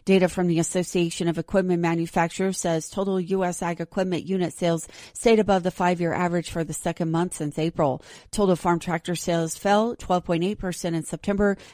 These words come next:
compared to last year, while U S self-propelled combine sales for the month rose six point six percent, slowing gains made in August.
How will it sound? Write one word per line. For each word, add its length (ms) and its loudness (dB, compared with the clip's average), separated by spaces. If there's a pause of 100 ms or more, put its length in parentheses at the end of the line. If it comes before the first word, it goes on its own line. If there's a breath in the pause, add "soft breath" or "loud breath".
compared 320 0
to 100 2
last 320 -2
year, 240 2 (220 loud breath)
while 160 6
U 220 6
S 140 4
self-propelled 680 0
combine 460 -2
sales 340 -2
for 160 -4
the 80 -4
month 260 -2
rose 280 2
six 260 -6
point 240 -4
six 240 -10
percent, 420 0 (320 loud breath)
slowing 380 0
gains 340 2
made 160 4
in 100 0
August. 480 -2